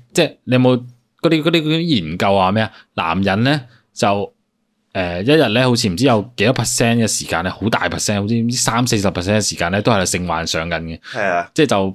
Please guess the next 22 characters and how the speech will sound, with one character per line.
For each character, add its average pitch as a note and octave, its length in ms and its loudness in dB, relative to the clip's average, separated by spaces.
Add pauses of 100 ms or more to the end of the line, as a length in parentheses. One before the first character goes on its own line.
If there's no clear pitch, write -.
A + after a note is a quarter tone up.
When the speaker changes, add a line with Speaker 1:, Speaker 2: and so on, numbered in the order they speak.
Speaker 1:
不 C#3+ 80 -2
斷 A2+ 180 0
幻 F#2+ 240 0
想 F#2 260 -2
好 G2 80 2
多 A#2+ 360 4
唔 G2 120 -2
同 D#2 120 -4
嘅 F#2 80 -4
情 D2+ 320 -6
節， F2+ 180 -4
所 A#2 160 2
以 - 20 2
先 C3+ 200 0
咁 A#2 100 0
多 B2 300 0
A B2 240 2
V B2 80 2 (100)
衍 F2+ 260 -4
生 A2 120 0 (120)
而 D#2 60 -8
出 G#2+ 140 -6